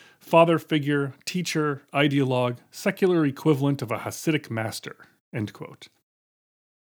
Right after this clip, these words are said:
He was a kind of ultimate socialist who brought his utopian ideals to the Zionist project in Palestine.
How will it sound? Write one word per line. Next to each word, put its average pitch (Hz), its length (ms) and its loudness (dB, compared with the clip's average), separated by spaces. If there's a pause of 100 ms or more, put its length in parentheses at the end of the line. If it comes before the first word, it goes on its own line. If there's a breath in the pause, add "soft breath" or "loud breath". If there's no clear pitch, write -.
(480 loud breath)
He 220 100 0
was 214 120 2
a 226 60 4
kind 247 220 0
of 175 200 0
ultimate 160 440 2
socialist - 680 -4
who 117 220 -6
brought 123 320 -2
his 120 180 -2
utopian 131 540 -2
ideals 107 480 -4
to - 80 -20
the 123 100 -2
Zionist 110 520 -4
project 107 420 -6
in 107 60 -10
Palestine. 117 680 -8